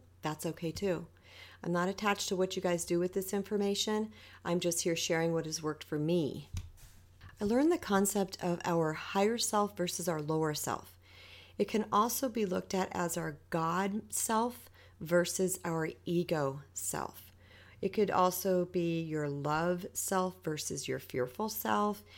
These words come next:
or your light versus your dark, or some people might like your angel versus your devil. But if you really let that sink in a minute, we only have two parts to our mind.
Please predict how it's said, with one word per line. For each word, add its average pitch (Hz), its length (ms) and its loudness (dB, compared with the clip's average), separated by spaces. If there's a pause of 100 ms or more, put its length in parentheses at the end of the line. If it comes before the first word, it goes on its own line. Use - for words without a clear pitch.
(340)
or 151 160 -2
your 139 180 -2
light 165 560 2 (140)
versus 139 380 -4
your 127 100 -2
dark, 202 560 2 (360)
or 151 140 -2
some 175 300 0
people 185 320 0
might 165 280 0
like 151 300 0
your 147 200 -2
angel 160 420 0
versus 147 560 -4
your 147 100 -2
devil. 170 540 -4 (520)
But 175 100 -6
if 180 120 -6
you 170 120 -6 (100)
really 233 340 6
let 247 220 0
that 202 200 0
sink 185 280 0
in 180 100 2
a 175 60 2
minute, 151 260 0
we 156 260 -2
only 208 420 4
have 170 640 -4
two 175 520 2 (140)
parts 156 540 0
to 151 360 -2 (100)
our 147 480 -2
mind. 139 540 -4